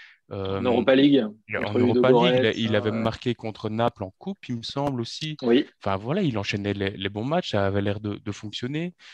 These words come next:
Speaker 1: même si c'était pas le rôle exact comme maintenant qui a été défini. Mais je comprends pas pourquoi et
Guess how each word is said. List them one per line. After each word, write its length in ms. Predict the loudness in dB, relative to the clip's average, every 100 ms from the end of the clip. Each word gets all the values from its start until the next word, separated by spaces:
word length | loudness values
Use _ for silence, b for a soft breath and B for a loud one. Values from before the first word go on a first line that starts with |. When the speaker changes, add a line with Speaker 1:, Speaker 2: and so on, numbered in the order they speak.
| b
Speaker 1:
même 160 | 0 0
si 100 | 0
c'était 240 | -4 -4
pas 240 | -4 0 2
le 160 | 2
rôle 300 | -2 -2 -2
exact 300 | -2 -4 -6 -6
comme 140 | -6
maintenant 440 | -6 -8 -6 -4 -4
qui 100 | -4
a 60 |
été 160 | -6 -6
défini. 440 | -8 -8 -4 -4 -4 -8
Mais 160 | -4
je 80 | -4
comprends 320 | -6 -6 -6
pas 180 | -4 -6 -8 _ _ _ _
pourquoi 640 | -10 -8 -2 2 2
et 40 | 0